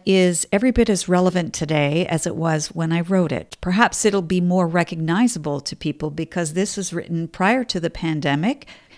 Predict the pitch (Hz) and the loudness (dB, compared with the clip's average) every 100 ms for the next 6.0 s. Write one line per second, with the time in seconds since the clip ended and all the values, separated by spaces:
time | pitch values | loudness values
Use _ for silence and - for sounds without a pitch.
0 | _ _ - 185 180 170 165 - 175 170 | _ _ 0 4 4 2 0 -2 2 4
1 | 196 180 165 156 - 170 - 190 180 170 | 4 2 2 0 0 -2 -2 -4 -2 -2
2 | 156 170 165 156 160 151 151 156 220 - | 0 0 0 -2 -4 -2 0 0 0 -4
3 | - 156 156 - - - - 175 175 - | -4 -2 -2 -6 -20 -16 -4 0 0 0
4 | 170 - 175 165 170 - 196 220 - 160 | -4 -2 -2 -2 -2 -2 -2 -4 -6 -4
5 | 165 160 160 156 156 160 190 262 - - | -4 -4 -4 -4 -2 -2 -2 -4 -8 -12